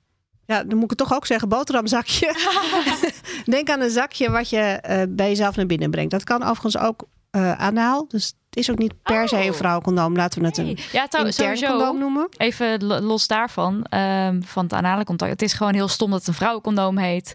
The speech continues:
Speaker 2: Het zou eigenlijk een andere naam moeten hebben. We hebben het hier van tevoren ook over gehad, maar dat schijnt nog moeilijk te zijn om dat helemaal, eh, internationaal er nu door te krijgen.
Speaker 1: Ja, inmiddels, eh, eh,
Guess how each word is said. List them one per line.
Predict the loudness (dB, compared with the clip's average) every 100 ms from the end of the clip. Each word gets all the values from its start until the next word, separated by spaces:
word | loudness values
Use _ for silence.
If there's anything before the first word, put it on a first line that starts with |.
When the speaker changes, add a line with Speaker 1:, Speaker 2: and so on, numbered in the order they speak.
| -16 -20 _ _ _ _
Speaker 2:
Het | -4 0
zou | 0
eigenlijk | 0 0 -2
een | -2
andere | 0 0
naam | 0 0
moeten | -2 -2
hebben. | 0 0
We |
hebben | 0 0
het | -2
hier | 0
van | -2
tevoren | 0 0 0
ook | 0
over | -2 -2
gehad, | -2 0
maar | 0
dat | -2
schijnt | -2 0 0
nog | 0
moeilijk | 0 0
te | -2
zijn | 0
om | 2
dat | 0 0
helemaal, | 0 2 0 0 -4 -16 -20 -12
eh, | -2 0
internationaal | 2 0 0 0 0 0
er | 0
nu | 0 0
door | 0 0
te | -2
krijgen. | -6 -2 -2 -4 -6 -8 -12 _ _ _
Speaker 1:
Ja, | 0 2
inmiddels, | 2 2 2 0 -4
eh, | -6 -6 -8 -14 _ -14 -6 0 2 2
eh, | 0